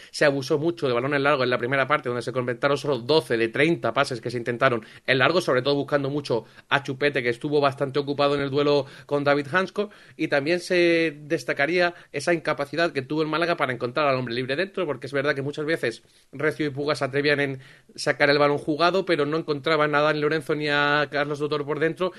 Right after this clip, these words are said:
que eran los hombres libres que iban a permitir al Málaga superar esa presión del Atlético de Madrid. A partir de ahí, en torno al minuto treinta, apareció Juan Fran Funes, Juan Fran Funes, perdón, en esa charla para la hidratación,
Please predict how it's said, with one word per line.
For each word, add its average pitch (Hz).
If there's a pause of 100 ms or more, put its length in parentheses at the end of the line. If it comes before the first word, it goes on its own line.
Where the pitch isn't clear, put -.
(160)
que 160
eran 160
los 135
hombres 147
libres 156
que 151
iban 143
a 147
permitir 143
al 147
Málaga 170 (140)
superar 147
esa 127
presión 131
del 131
Atlético 123
de 127
Madrid. 139 (220)
A 151
partir 151
de 165
ahí, 170
en 143
torno 135
al 139
minuto 147
treinta, 139 (240)
apareció 131
Juan 123
Fran 131
Funes, 180
Juan 147
Fran 139
Funes, 170
perdón, 160
en 143
esa 151
charla 147
para 131
la 131
hidratación, 135